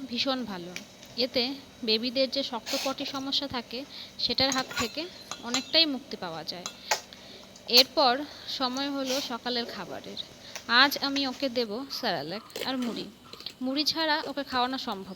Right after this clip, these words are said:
না, কারণ মেহু মুড়ি খেতে ভীষণ পছন্দ করে। ও মুড়ি দেখে দেখে এই খাবারটা শেষ করবে, তা নয় তো শুধু স্যারেলাক ও খাবেই না, ঠিক এইভাবে মুখ বন্ধ করে বসে থাকবে। যদিও রোজ আমি ওকে একই খাবার দিই না,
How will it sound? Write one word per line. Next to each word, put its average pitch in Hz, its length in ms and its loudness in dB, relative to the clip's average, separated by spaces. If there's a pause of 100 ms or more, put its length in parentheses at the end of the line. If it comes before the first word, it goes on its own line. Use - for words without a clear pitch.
না, 185 160 -10 (100)
কারণ 247 320 0 (120)
মেহু 254 180 -2
মুড়ি 247 240 0
খেতে 262 260 -4
ভীষণ 262 380 -2
পছন্দ 190 500 -4
করে। 185 220 -8 (440)
ও 254 80 0
মুড়ি 254 280 2
দেখে 277 300 2
দেখে 269 260 0
এই 254 60 2
খাবারটা 233 380 2
শেষ 214 300 2
করবে, 190 320 -8 (160)
তা 226 140 4
নয় 262 220 0
তো 254 180 -4
শুধু 277 340 -4
স্যারেলাক 262 420 0 (160)
ও 240 40 -12
খাবেই 226 380 2
না, 160 220 -10 (600)
ঠিক 285 200 4
এইভাবে 277 560 6 (140)
মুখ 254 200 -2
বন্ধ 226 220 -2
করে 254 200 0
বসে 196 240 -4
থাকবে। 185 400 -8 (440)
যদিও 269 500 4
রোজ 247 320 2
আমি 262 240 4
ওকে 254 180 0
একই 240 180 0
খাবার 240 340 0
দিই 220 160 4
না, 175 180 -4